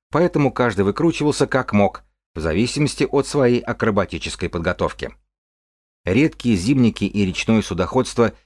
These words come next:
не могут обеспечить потребности жителей Якутии, поэтому шестьдесят процентов всех транспортных перевозок в республике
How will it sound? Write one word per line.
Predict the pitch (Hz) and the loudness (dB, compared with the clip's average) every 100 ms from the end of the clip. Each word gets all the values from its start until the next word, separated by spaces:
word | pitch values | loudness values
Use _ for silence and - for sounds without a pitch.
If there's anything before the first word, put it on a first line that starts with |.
| _ - | _ 2
не | 107 | 4
могут | 113 147 107 - | 4 4 0 -2
обеспечить | 78 80 - 117 107 - | -4 -4 -2 -2 -2 -4
потребности | 80 85 95 98 - 95 | -6 -2 -2 -2 -2 -4
жителей | 110 101 95 | -4 -2 0
Якутии, | 104 123 139 95 73 - _ _ _ - | 0 0 -2 0 -4 -6 _ _ _ -4
поэтому | 82 98 110 120 110 98 | 0 0 2 2 2 0
шестьдесят | - 95 92 156 - | -4 -2 0 -2 0
процентов | 107 95 110 104 95 85 - | -2 0 0 0 -2 -6 -14
всех | - - 127 - | -4 0 0 0
транспортных | 92 95 - 85 - - | -4 -4 -6 -8 -8 -8
перевозок | 82 82 92 78 - | -6 -2 -2 -2 -8
в | |
республике | - - 127 120 120 104 | -6 0 2 2 0 -4